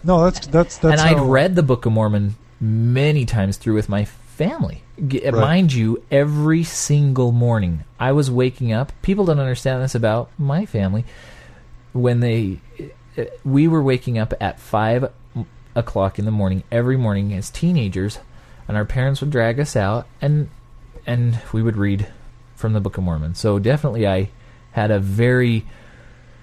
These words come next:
Speaker 2: uh, ingrained, um, whatever of the Book of Mormon. I, I,
Speaker 1: Sure, sure.
Speaker 2: um, so, th-, like, it's interesting that you said, "Bring me up to when you were nineteen."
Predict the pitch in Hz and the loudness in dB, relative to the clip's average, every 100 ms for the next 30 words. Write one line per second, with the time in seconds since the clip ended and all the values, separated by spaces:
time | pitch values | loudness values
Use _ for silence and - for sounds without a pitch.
0 | - - - - - - - 110 104 101 | -20 -20 -20 -20 -20 -12 0 2 2 2
1 | 98 - - 139 135 117 107 104 98 98 | -2 -8 -4 0 0 0 0 2 0 -2
2 | 98 - - - - - - - - - | -4 -8 -14 -18 -20 -20 -20 -20 -20 -20
3 | - - - 90 85 82 87 101 90 82 | -20 -20 -8 -4 -2 0 0 2 0 -2
4 | - - 110 101 95 98 90 85 80 85 | -8 -10 -6 -4 -2 -2 -2 -2 0 -2
5 | 90 95 - - 135 - - - 113 104 | -4 -6 -10 -4 -4 -4 -12 -2 0 2
6 | 98 95 - - - - - - - - | 2 -2 -6 -20 -20 -20 -20 -20 -20 -20
7 | - - 139 131 120 - - - - 131 | -12 0 2 2 0 -8 -20 -20 -16 -12
8 | 147 151 165 156 156 139 - - 156 165 | -10 -8 -10 -8 -10 -10 -16 -10 -2 -2
9 | 160 135 110 - - - 131 156 156 123 | -2 -8 -10 -12 -16 -6 -2 2 2 0
10 | 117 107 87 110 117 98 104 117 117 110 | -2 -2 -2 -2 0 0 0 0 2 0
11 | 101 117 107 101 95 101 98 92 78 107 | -2 -2 0 0 0 0 0 -2 -4 -2
12 | 92 | -2